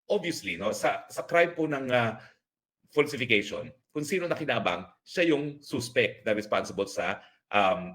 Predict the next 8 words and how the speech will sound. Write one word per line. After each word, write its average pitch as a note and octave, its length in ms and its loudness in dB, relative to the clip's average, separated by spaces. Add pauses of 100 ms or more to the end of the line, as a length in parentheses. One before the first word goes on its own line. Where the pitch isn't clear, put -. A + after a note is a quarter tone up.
forgery. F#2 640 -6 (320)
Pero - 480 2
sa - 320 -2 (320)
insertion F#3 480 -4
sa - 80 -6
budget, D#3 400 0
ganun F3+ 240 -2
din. C#3+ 320 -2